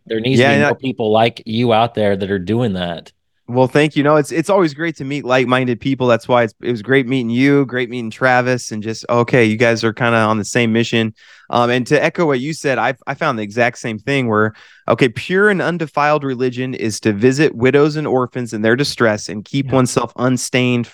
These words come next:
Speaker 2: by the world. James
Speaker 1: Yes.
Speaker 2: one says that.
Speaker 1: Yes.
Speaker 2: And so, okay, we wanna keep ourselves unstained by the world. So we don't
Speaker 1: Mm-hmm.
Speaker 2: want to have the love for money. I don't want, um,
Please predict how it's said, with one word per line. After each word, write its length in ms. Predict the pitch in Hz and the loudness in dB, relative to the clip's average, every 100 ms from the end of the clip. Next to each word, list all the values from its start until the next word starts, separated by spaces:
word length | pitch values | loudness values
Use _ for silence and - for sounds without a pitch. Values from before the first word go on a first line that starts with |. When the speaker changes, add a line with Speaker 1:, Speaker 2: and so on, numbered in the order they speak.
| _ | _
Speaker 2:
by 120 | 120 113 | -2 0
the 120 | 110 | 0
world. 320 | 104 87 85 | -2 -4 -6
James 340 | 156 110 107 | -6 -4 -2
Speaker 1:
Yes. 80 | 104 | 2
Speaker 2:
one 240 | 104 95 87 | 2 2 -2
says 300 | - 95 95 | -2 -2 -2
that. 220 | 90 98 | -2 -2
Speaker 1:
Yes. 200 | 92 - - _ - | -6 -14 -20 _ -2
Speaker 2:
And 160 | 120 110 | 0 2
so, 380 | 131 123 123 | 4 6 6
okay, 260 | 139 135 165 | 4 4 2
we 120 | 127 | 2
wanna 200 | 135 135 | 0 -2
keep 220 | - 151 | -6 -4
ourselves 340 | 180 165 190 151 | -2 0 0 2
unstained 480 | 131 156 - 165 175 | 0 0 0 0 0
by 140 | 175 | 0
the 80 | 226 | 0
world. 360 | 165 110 165 - _ | 0 0 -2 -6 _
So 160 | - | -4
we 120 | 110 110 | 2 4
don't 180 | 139 | 2
Speaker 1:
Mm-hmm. 80 | 147 | 2
Speaker 2:
want 240 | 151 160 - | 0 0 -2
to 160 | 135 | -2
have 260 | 131 131 131 | 0 -2 -2
the 100 | 107 | -6
love 300 | 107 135 139 | -2 -2 -2
for 160 | 147 | -6
money. 240 | 123 127 131 | -2 0 0
I 140 | 123 | 0
don't 240 | 151 165 - | 0 0 -4
want, 400 | 151 156 - - _ _ _ - | -4 -4 -6 -16 _ _ _ -4
um, 300 | 110 101 | 0 0